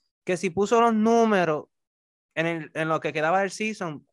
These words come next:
sí, pero el season no es lo mismo que las playoffs, todo el mundo lo sabe. Y después de eso, cuando empezaron las playoffs, él no estaba aportando,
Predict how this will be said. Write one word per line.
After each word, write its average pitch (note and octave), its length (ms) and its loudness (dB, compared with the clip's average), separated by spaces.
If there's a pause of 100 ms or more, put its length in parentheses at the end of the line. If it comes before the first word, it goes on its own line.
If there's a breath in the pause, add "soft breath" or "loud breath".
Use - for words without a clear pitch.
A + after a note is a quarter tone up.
sí, F#3 320 -4
pero G3 360 0
el D3+ 80 -2
season F3+ 380 -4
no A3 60 -4
es A3 60 -4
lo G#3+ 80 -2
mismo G3+ 220 -2
que G#3 100 -2
las E3+ 160 -6
playoffs, D#3 500 -2
todo D3+ 300 -4
el F3 80 -4
mundo F3 240 -8
lo D#3+ 100 -8
sabe. C#3 400 -4 (720)
Y C#3 160 -4
después C#3 840 -2
de F3 340 -2
eso, F3+ 260 -6
cuando C#3 260 -2
empezaron B2 380 -8
las D3+ 100 -4
playoffs, C3+ 400 -6
él A2+ 160 -12
no A2+ 80 -16
estaba G#2+ 280 -10
aportando, D#3+ 640 -12